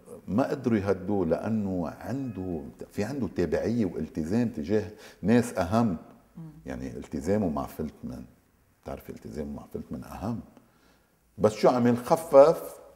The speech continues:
Speaker 1: خفف ال-، قصر الكلمة، خفف، بس الموقف الأساسي كان هو واضح. والدليل، والدليل جعجعته هون مين تلقاها؟ الإعلام، الإعلام الصهيوني.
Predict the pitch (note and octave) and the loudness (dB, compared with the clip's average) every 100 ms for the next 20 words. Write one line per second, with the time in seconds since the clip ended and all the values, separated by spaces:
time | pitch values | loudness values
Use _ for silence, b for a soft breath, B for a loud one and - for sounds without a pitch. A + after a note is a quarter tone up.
0 | _ _ - C#3+ - G#2+ G2+ F#2 - - | _ _ 0 0 2 0 0 -2 -4 0
1 | - C3+ - A#2+ A2 - A2 G2+ F#2 D3 | 6 6 8 8 6 2 2 2 2 2
2 | C#3+ C#3+ D3+ - - - E2+ F#2+ - F#2 | 4 4 4 2 -14 -2 2 2 2 4
3 | A#2+ A2 - G#2+ G#2+ C#3+ C#3 C#3 C3+ C#3+ | 6 6 4 2 0 2 2 0 0 0
4 | C#3+ D#3 C#3+ D#3 C3+ F#2 - B B B | 2 4 6 6 4 2 -2 B B B
5 | G#2+ A2 A#2+ C3 C3 A2+ - - _ _ | 0 4 4 4 2 0 -8 -20 _ _
6 | - E2 E2+ F#2 G2+ F#2 F2+ - B B | -10 -6 0 2 2 0 -4 -16 B B
7 | - E2 E2 G2+ A#2 G2+ G2+ G#2+ G2 A2+ | -8 -4 -2 0 -2 -2 -2 0 0 0
8 | A2+ - - G2+ F#2 D#2 D2+ G2 A2+ G#2 | 0 -6 -4 -2 -2 0 0 2 0 -2
9 | - - D2 D2 F#2+ A2+ G#2+ F2+ E2+ D#2+ | -6 -6 -4 -2 0 0 0 -2 -2 -4
10 | - F#2 A2 C#3 A#2+ E2+ | -2 -2 2 2 2 0